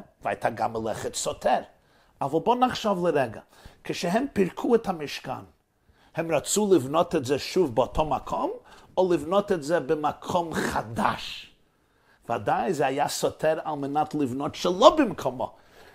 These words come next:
שהרי למה פירקו את המשכן? כי היו נוסעים למקום חדש. אז כשהם פירקו את המשכן, זה היה על מנת לבנות את זה, להקים את זה שוב, לא במקום זה, אלא במקום החדש, במקום אחר. שואל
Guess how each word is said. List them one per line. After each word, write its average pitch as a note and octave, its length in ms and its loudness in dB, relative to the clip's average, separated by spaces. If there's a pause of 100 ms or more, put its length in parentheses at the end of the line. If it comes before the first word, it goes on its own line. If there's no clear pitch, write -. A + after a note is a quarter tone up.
(100)
שהרי G#3 400 8
למה C#4+ 280 8
פירקו E3+ 400 4
את - 100 -2
המשכן? A2+ 560 -4
כי - 120 -2
היו F#3 160 0
נוסעים G3+ 480 4
למקום F3+ 360 0
חדש. F3 520 0 (220)
אז G3 100 -2
כשהם A#3+ 380 2 (100)
פירקו C4 380 4
את A#3 120 4
המשכן, G3+ 640 4 (500)
זה F#3 160 6
היה A#3 300 10
על A#3 120 10
מנת G#3+ 760 6 (340)
לבנות A3 640 6
את G#3+ 100 4
זה, F3 200 8
להקים G3+ 540 6
את G#3+ 100 2
זה A3+ 140 8
שוב, A#3 460 0
לא C#4 220 12
במקום A3+ 500 4
זה, G3 320 2 (460)
אלא C4 160 10
במקום C4 460 8
החדש, B3 460 6
במקום A#3 420 4
אחר. C#4+ 320 2 (720)
שואל C4 440 6